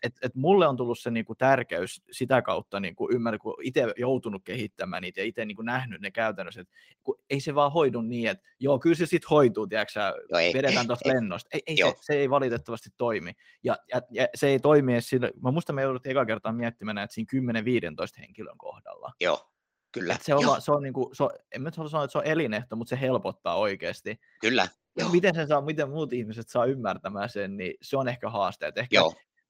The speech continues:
Speaker 1: meillä on ehkä toiminut se avoimuus ja tämmönen, että hei, me
Speaker 2: Mm.
Speaker 1: ollaan sanottu suoraan, että hei, me tehtiin ennen tälleen, meidän mielestä nämä prosessit oli ihan turhaa, mut
Speaker 2: Joo.
Speaker 1: hei, kato, ei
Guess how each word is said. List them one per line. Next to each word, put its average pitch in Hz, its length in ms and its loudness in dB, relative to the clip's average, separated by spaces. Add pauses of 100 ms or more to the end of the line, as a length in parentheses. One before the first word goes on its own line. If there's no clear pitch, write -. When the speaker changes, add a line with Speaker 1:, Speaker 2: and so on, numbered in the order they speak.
(280)
Speaker 1:
meillä 147 260 4
on 131 80 0
ehkä 127 200 -4
toiminut 123 360 -2
se - 120 -6
avoimuus 120 580 2
ja 101 80 -8
tämmönen, 104 400 -4
että 104 220 -4
hei, 101 260 -2
me 104 60 -8
Speaker 2:
Mm. 120 60 -2
Speaker 1:
ollaan 117 180 -2
sanottu 120 280 -6
suoraan, 123 280 2
että - 120 -2
hei, 120 220 0 (280)
me 113 100 -4
tehtiin 156 360 2
ennen 151 220 0
tälleen, 139 420 4
meidän 139 240 2
mielestä 123 380 0
nämä 123 60 0
prosessit 127 480 -2
oli 110 120 -2
ihan 110 180 -6
turhaa, 131 420 2
mut 120 60 -4
Speaker 2:
Joo. - 100 -8
Speaker 1:
hei, 147 120 2
kato, 139 160 2
ei 127 120 8